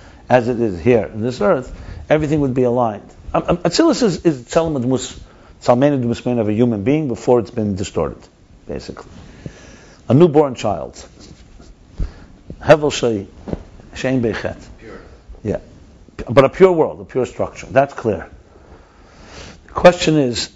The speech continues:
Speaker 1: so therefore it has something similar to our existence because it's structure. Nothing in our existence does not come without Atzilus. Every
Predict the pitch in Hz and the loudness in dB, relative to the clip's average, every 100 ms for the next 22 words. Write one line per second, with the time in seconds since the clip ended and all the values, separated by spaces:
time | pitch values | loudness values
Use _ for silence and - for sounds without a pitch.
0 | - - 131 123 185 - 135 - 123 107 | -12 4 6 6 2 4 2 2 -4 0
1 | 151 165 160 143 127 - 139 135 - 107 | 0 0 -2 -4 -6 -4 -2 -2 -2 2
2 | 113 98 104 - 127 120 - - 98 104 | 2 0 -6 -6 -8 -6 -4 -2 -2 -4
3 | - 117 - - - _ - _ _ - | 2 2 2 -10 -10 _ -20 _ _ -20
4 | _ _ - _ _ 127 - 139 120 117 | _ _ -20 _ _ 4 6 0 2 2
5 | 104 131 - 110 98 98 110 - 110 95 | 0 -4 -4 -2 -2 0 -2 -2 -2 0
6 | 101 98 92 - 67 - - - _ - | -2 -2 -4 -10 -10 -12 -20 -20 _ -20
7 | - - - 127 131 143 131 | -20 -20 -6 -2 2 2 0